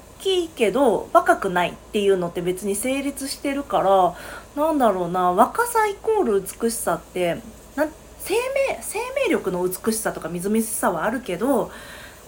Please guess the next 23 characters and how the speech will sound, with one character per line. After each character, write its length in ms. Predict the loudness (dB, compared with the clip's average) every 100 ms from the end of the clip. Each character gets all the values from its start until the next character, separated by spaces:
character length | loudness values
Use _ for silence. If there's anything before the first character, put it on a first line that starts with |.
| -8
な 180 | -2 0
ん 60 | 0
だ 100 | -2
ろ 160 | -4
う、 40 | -2
若 360 | 0 4 4
い 100 | 4
か 200 | -2 -4
ら 420 | 0 2 2 2 -2 -10 -2
全 240 | 0 0
部 180 | -2 -6 -10
美 320 | -12 -10 -8 -8
し 100 | -8
く 100 | -6
て 240 | -4 -2
良 220 | 0 -2
い 140 | -2 -8
み 100 | -10
た 200 | -4 -4
い 40 | -2
な 80 | -4
の 160 | 0
は 320 | 4 4 2